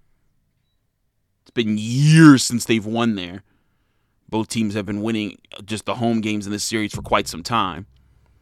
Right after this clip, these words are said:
And then they have to play Clemson at home, Miami at home, Duke on the road, North Carolina at home, Virginia at home,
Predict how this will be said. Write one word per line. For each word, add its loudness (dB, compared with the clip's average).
And -2
then 2
they 2
have 0
to -12
play -4
Clemson 0
at -2
home, 0
Miami 2
at 4
home, 0
Duke -10
on -8
the -14
road, 4
North -18
Carolina 0
at 0
home, 0
Virginia 2
at 0
home, -2